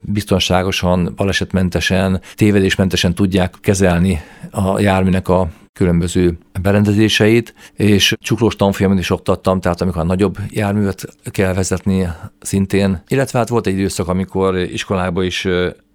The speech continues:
jártunk ki. Egy jó tizenkét évvel ezelőtt a akkori marketinges csapatunknak volt egy edukációs kampánya, és ebbe kérték, hogy én is kapcsolódjak be, és egy ilyen kis P P T-s vetítéses anyaggal kilenc általános iskola alsó tagozatába.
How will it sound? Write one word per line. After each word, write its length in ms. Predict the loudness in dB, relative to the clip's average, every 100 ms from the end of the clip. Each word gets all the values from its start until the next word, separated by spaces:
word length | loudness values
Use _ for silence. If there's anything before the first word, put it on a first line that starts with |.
| _
jártunk 500 | -2 -2 0 -2 -2
ki. 400 | 0 2 2 -2 -14 -20 -6
Egy 140 | -2
jó 160 | 0 0
tizenkét 540 | 0 0 0 -2 -2
évvel 140 | 0 0
ezelőtt 340 | 0 -2 -2
a 340 | -2 -2 -4 -8 -18 -20 -6
akkori 340 | -6 -2 -2
marketinges 640 | 0 0 -2 -4 -2 -2 -2
csapatunknak 540 | -4 -4 -4 -4 -2
volt 180 | -4 -4
egy 120 | -4
edukációs 540 | -6 -6 -8 -6 -8
kampánya, 640 | -4 -4 -2 -4 -4 -4 -6
és 120 | -6 -8 -4
ebbe 480 | 0 2 0 -2 -8 -8
kérték, 380 | -2 -2 -2 0
hogy 100 | 0
én 80 |
is 100 | 0
kapcsolódjak 600 | -2 -4 -2 0 2 0
be, 180 | 2 2
és 220 | 2 0
egy 180 | 0 0
ilyen 160 | 0 0
kis 340 | -2 -4 -6 -12 _
P 140 | 0 2
P 140 | 2
T-s 180 | 0 0
vetítéses 640 | 0 -2 -2 -2 -2 -2
anyaggal 640 | 0 0 -2 -2 0 0 -4 -12 -20 -20 -6
kilenc 400 | -2 0 0 0
általános 380 | 0 0 -2
iskola 340 | -4 -2 -2 -2
alsó 220 | -4 -6
tagozatába. 880 | -4 -4 -4 -4 -6 -4 -2 -2